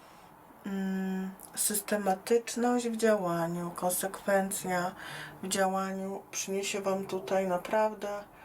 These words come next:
e, duże, e, plusy,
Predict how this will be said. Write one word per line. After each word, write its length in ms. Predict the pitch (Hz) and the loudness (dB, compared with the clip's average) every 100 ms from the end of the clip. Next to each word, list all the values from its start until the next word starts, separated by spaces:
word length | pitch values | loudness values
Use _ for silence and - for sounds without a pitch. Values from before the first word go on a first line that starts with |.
| - - - - - - - | -20 -18 -18 -20 -20 -14 0
e, 420 | 185 185 180 180 | 2 4 2 0
duże, 680 | 175 180 175 - 175 170 180 - - - - - - - - - - - - - - - | 0 -4 -2 0 2 2 0 -6 -12 -16 -16 -16 -16 -18 -18 -18 -18 -16 -16 -12 -12 -10
e, 160 | 170 165 - | -12 -12 -14
plusy, 480 | 175 160 - - | -12 -12 -12 -16